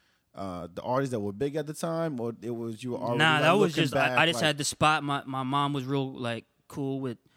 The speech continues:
Speaker 2: us having fun, you know, so they would come to my spot
Speaker 1: Mm-hmm.
Speaker 2: and, uh, just we, I had a little microphone, and they would come over and just do some freestyling shit, and that's kinda what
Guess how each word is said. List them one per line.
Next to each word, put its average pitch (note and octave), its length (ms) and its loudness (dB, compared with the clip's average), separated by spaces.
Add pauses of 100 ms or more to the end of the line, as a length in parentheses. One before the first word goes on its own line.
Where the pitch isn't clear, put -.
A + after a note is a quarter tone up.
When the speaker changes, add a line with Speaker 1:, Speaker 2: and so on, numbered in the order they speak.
(1000)
Speaker 2:
us C3 180 -6
having C3+ 240 -2
fun, D3 440 -2
you C#3 140 -4
know, D3 340 -4
so A#2+ 300 -10 (120)
they C3 240 -6
would C3 160 -4
come C3 200 -8
to A#2 60 -10
my B2 180 -4
spot A#2+ 440 -6 (360)
Speaker 1:
Mm-hmm. B2+ 280 -4
Speaker 2:
and, A#2 300 -12
uh, A2+ 360 -10 (720)
just - 220 -20
we, C3 100 -12
I B2+ 100 -6
had C3 120 -4
a B2+ 60 -6
little C3 160 -4
microphone, C#3 720 -4
and B2 100 -8
they B2+ 80 -6
would B2+ 120 -8
come C3 160 -10
over B2+ 240 -8
and B2 100 -8
just A#2 220 -14 (840)
do A#2 100 -16
some A#2+ 220 -12
freestyling D3+ 640 -2
shit, D#3+ 360 -4
and A#2+ 160 -8
that's C#3+ 220 -4
kinda B2+ 340 -8
what A2+ 200 -14